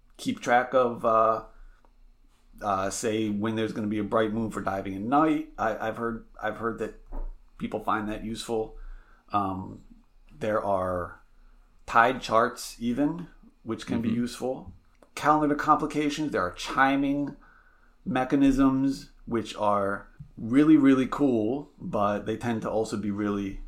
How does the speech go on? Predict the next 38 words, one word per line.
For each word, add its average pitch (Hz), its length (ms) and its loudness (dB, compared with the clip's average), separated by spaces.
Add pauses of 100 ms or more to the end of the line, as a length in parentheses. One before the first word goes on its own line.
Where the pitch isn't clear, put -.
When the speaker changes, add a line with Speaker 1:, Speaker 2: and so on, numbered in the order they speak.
Speaker 1:
really 101 260 -4
expensive. 90 800 -8 (680)
Speaker 2:
Sure. - 300 -12 (340)
Speaker 1:
Um, 95 560 -2
basically 143 380 2
anything 143 380 4
you 117 160 2
add 110 380 2
to 120 160 2
a 104 80 2
watch 98 680 2
in, 104 320 -2
in 110 160 -4
terms 117 360 0
of, 98 180 0
like, 95 240 -2
the 104 80 -4
mechanics, 107 680 0
especially 101 600 -4
with 95 280 -6
these 101 380 -6
complications, 98 760 -4
tend 101 300 -6
to 95 300 -6 (400)
raise 110 380 2
the 101 100 -4
price. - 720 -4 (120)
Um, 95 500 -4 (260)
if - 100 -14
we're 123 60 -6
talking 135 280 4
about 107 220 0
dive 110 260 4
watches, 127 480 2
there 107 220 0
are 101 220 0
examples 104 720 -6
of 92 500 -4